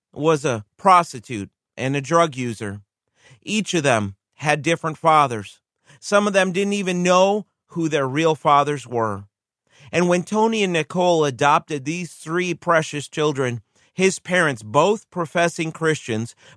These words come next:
both members of a Baptist church, they disowned Tony and his wife because these children happened to have black skin. Partiality comes because of the color of skin.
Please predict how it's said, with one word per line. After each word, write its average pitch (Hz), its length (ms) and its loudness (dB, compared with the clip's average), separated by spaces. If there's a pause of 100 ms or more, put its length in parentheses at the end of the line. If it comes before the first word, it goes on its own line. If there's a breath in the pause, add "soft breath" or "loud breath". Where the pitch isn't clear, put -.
both 190 500 2
members 165 480 0
of 156 100 -2
a 143 80 0
Baptist 143 540 0
church, 120 420 -6 (300 soft breath)
they 160 180 2
disowned 180 480 0
Tony 180 400 -2
and 160 120 0
his 135 160 -6
wife 127 320 0
because 139 420 -4
these 220 320 -4
children 131 440 -2
happened 175 480 0
to 160 60 -2
have 123 560 -2 (800)
black 113 300 0
skin. 135 580 -4 (1200 soft breath)
Partiality 165 640 2
comes 160 400 0
because 143 400 -8
of 139 80 -8
the 123 80 -8
color 143 440 0
of 120 100 -4
skin. 135 520 -2